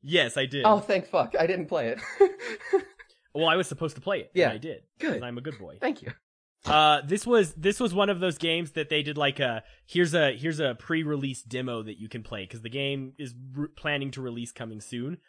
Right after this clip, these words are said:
Speaker 1: Uh, I don't know what the actual release date is. The developers are Overpowered Team. They've also done, uh, Intergalactic Transfer Station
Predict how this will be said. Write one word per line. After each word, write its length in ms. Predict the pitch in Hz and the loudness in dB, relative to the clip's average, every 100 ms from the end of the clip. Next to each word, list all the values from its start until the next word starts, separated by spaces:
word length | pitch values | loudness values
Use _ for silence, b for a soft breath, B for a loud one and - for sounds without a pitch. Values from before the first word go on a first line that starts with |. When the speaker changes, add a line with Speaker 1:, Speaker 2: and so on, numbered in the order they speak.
| _ _ _ | _ _ _
Speaker 1:
Uh, 280 | 101 104 98 | -12 -8 -8
I 80 | 101 | -6
don't 140 | 120 120 | -8 -8
know 80 | |
what 120 | 113 110 | -10 -10
the 120 | 110 | -8
actual 340 | 107 - 107 | -8 -8 -12
release 280 | 104 104 110 | -10 -12 -12
date 260 | 131 131 135 | -10 -10 -8
is. 340 | 147 147 - _ _ _ _ | -8 -10 -16 _ _ _ _
The 720 | 120 123 123 120 117 113 113 110 | -6 -4 -4 -4 -6 -6 -10 -8
developers 720 | 127 120 143 156 160 160 143 | -8 -2 -2 -4 -6 -6 -6
are 200 | 123 117 110 | -6 -4 -4
Overpowered 720 | 123 135 139 139 123 113 104 _ | -8 -8 -8 -4 -4 -6 -12 _
Team. 540 | - 135 143 190 208 - _ _ | -12 -10 -6 -6 -6 -10 _ _
They've 240 | 123 123 120 | -8 -8 -6
also 520 | 131 131 - 135 131 | -4 -4 -4 -4 -4
done, 920 | 113 127 120 117 113 113 107 104 104 | -4 -4 -4 -4 -4 -6 -8 -10 -10
uh, 320 | 98 101 90 - | -12 -14 -14 -12
Intergalactic 880 | 127 139 156 127 135 123 131 - 127 | -8 -8 -8 -8 -6 -4 -6 -8 -12
Transfer 480 | - 131 139 - 156 | -8 -8 -8 -12 -14
Station 640 | - 160 156 - 202 | -8 -8 -8 -8 -8